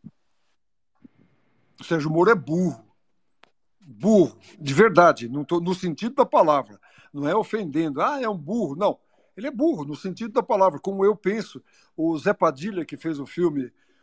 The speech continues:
O Mecanismo, quando entrevistado uma vez, ele perguntaram pra ele, "O que, qual a tua impressão, primeira impressão do Moro?" Ele falou, "Putz, eu falei pra minha mulher, o Sérgio Moro é, é, é", e ficou, aí o,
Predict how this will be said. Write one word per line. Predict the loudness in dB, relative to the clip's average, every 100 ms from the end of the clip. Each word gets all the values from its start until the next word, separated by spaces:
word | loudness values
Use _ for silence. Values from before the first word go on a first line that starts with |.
| _
O | -2
Mecanismo, | 0 0 -2 0 -4 -4 -6
quando | -4 -4
entrevistado | -4 -2 -2 -2 0 0
uma | 2 0
vez, | 0 -2
ele | -4
perguntaram | -2 -4 -2 -2 -2 -2
pra | -2
ele, | -2 -4 -10 _
"O | -14
que, | -6 -6
qual | 4 4
a |
tua | 4 0
impressão, | 2 0 0 -2 -2
primeira | -2 -2 -2
impressão | -4 -4 -4 -2 -4
do | -4
Moro?" | -6 -6 -6
Ele | -10
falou, | -10 -10
"Putz, | -12 -16
eu |
falei | -4 -4 -2
pra | -2
minha | -4 -8
mulher, | -4 -2 -2 -4 _ _ _ _ -10
o |
Sérgio | -2 0 0
Moro | 0 2 2
é, | 2 0 -2
é, | -2 -2 -2 0
é", | -2
e | -2
ficou, | -6 -6 -4 -6 -12 -6 -4
aí | -4
o, | -4 -4 -6